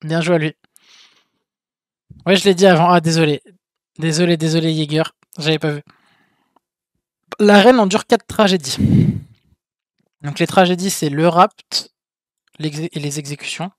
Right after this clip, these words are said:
Quatre. Bon, déjà, on va avoir.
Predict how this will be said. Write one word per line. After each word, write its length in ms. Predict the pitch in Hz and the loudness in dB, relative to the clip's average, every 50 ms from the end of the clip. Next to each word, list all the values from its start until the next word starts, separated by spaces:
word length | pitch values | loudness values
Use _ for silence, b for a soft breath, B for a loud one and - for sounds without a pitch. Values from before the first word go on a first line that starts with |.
| _ _ _ _ _ _ _ _ _ _ _ | _ _ _ _ _ _ _ _ _ _ _
Quatre. 360 | - 240 175 - - _ _ _ _ _ _ _ _ _ _ _ _ _ _ _ _ _ _ _ _ _ _ _ _ _ _ _ _ _ B B B B B B B B B B _ - | -6 -6 -6 -8 -18 _ _ _ _ _ _ _ _ _ _ _ _ _ _ _ _ _ _ _ _ _ _ _ _ _ _ _ _ _ B B B B B B B B B B _ -16
Bon, 140 | - - 139 | -16 -14 -8
déjà, 240 | 139 147 156 196 | -6 -2 0 2
on 60 | 196 175 | 2 2
va 160 | 160 160 151 | 4 2 0
avoir. 400 | 151 143 151 151 - - - | 0 0 -2 -4 -4 -6 -14